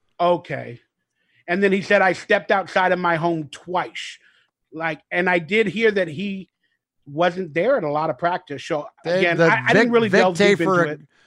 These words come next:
Speaker 2: Vic Tafur said he was more interested in buying cars and getting caught
Speaker 1: Mm-hmm.
Speaker 2: up in the Vegas lifestyle and, like, that stuff. And that's what cost him. Now, that's a reporter. That's
Speaker 1: Yeah.
Speaker 2: and who's reacting off of sources. So,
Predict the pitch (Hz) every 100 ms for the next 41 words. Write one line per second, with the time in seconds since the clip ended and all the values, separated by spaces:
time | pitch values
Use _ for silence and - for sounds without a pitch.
0 | _ 131 190 196 196 196 156 180 - 165
1 | 160 160 131 139 131 143 160 190 180 170
2 | 160 143 - 156 147 139 131 127 123 123
3 | 180 202 190 185 180 175 147 - _ _
4 | _ 131 127 139 139 151 151 147 135 135
5 | 113 127 120 - 190 214 208 - 202 180
6 | 175 170 170 165 165 165 160 143 143 131
7 | 147 160 160 151 131 139 127 151 147 -
8 | 135 - 139 131 - 123 117 123 147 160
9 | 175 190 185 - 220 190 127 120 127 -
10 | - _ - 135 147 - 170 151 135 160
11 | 147 147 160 156 - 160 160 160 160 147
12 | - 185 180 165 127 123 117 135 120